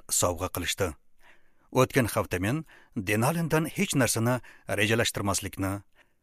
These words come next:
shunchaki restoranda tinchgina kichik ziyofat o'tkazishni iltimos qilgandim. U faqat restoran so'zini eshitgan ekan. Men bizga besh-olti oila qo'shilishlarini xayolimga ham keltirmagandim.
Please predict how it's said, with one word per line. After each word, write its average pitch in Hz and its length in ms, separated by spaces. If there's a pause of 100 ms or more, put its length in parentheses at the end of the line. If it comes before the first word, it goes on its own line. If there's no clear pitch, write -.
(240)
shunchaki 143 640 (320)
restoranda 160 500
tinchgina 139 540
kichik - 420
ziyofat 110 480
o'tkazishni 113 560
iltimos 95 480
qilgandim. 92 520 (840)
U 147 120
faqat 151 420 (240)
restoran 123 560
so'zini 104 340
eshitgan 92 460
ekan. 92 300 (640)
Men 107 300
bizga 110 440
besh-olti 165 760
oila 123 320
qo'shilishlarini 117 720
xayolimga 98 560
ham 101 160
keltirmagandim. 92 960